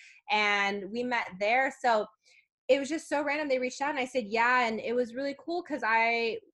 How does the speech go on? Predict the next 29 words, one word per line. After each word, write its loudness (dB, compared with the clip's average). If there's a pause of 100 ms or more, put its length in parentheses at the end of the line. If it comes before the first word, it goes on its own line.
(180)
became -4
a 0
top 0
seller, 0
and -4
they -4
had -2
these -10
fun -2
little 0
monthly -6
goals, -2 (160)
like, -4
gifts -4
that -6
you -8
could -10
reach, -10
you -10
know, -8 (160)
to -6
reach -6 (100)
if -4 (540)
you -10
sell -4
a -6
bunch -6
of -18
product. -4